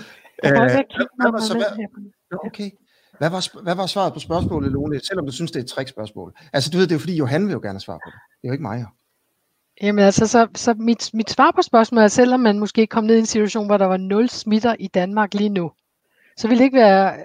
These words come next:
Speaker 1: altså, hjælpe noget, fordi at viruset bliver ikke udraderet fra verden, og vi lever i en global verden. Så det, alt det sådan forstår vi bare infektionssygdomme som noget, der er noget,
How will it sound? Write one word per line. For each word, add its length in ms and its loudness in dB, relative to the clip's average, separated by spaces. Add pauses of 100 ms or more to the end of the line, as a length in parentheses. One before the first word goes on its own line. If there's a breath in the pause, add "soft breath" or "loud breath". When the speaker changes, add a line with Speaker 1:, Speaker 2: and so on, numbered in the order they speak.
(340)
Speaker 1:
altså, 180 -4
hjælpe 420 4
noget, 300 0
fordi 300 -8
at 120 -8
viruset 460 -2
bliver 140 -4
ikke 340 -4
udraderet 520 -2
fra 160 -6
verden, 380 -6 (220 soft breath)
og 100 -10
vi 80 4
lever 280 6
i 40 4
en 60 0
global 420 0
verden. 420 -6
Så 120 -12
det, 220 -2 (560 loud breath)
alt 280 4
det 100 4
sådan 140 -2
forstår 480 -2
vi 120 -4
bare 180 2
infektionssygdomme 800 -8
som 120 -12
noget, 240 -4
der 80 2
er 320 -2
noget, 340 -2